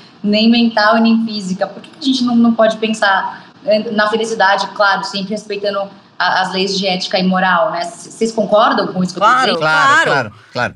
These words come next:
Speaker 3: Claro, é, a gente tá discutindo ainda coisas básicas como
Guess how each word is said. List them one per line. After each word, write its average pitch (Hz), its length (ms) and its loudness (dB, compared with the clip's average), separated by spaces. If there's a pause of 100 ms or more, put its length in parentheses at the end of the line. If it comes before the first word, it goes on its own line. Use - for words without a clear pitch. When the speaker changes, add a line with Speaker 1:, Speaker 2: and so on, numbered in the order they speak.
(120)
Speaker 3:
Claro, 220 260 2
é, 196 200 2
a 202 60 2
gente 240 200 -4
tá 240 140 0
discutindo 226 420 -4
ainda 233 260 0
coisas 226 400 0
básicas 190 680 0
como 208 580 -2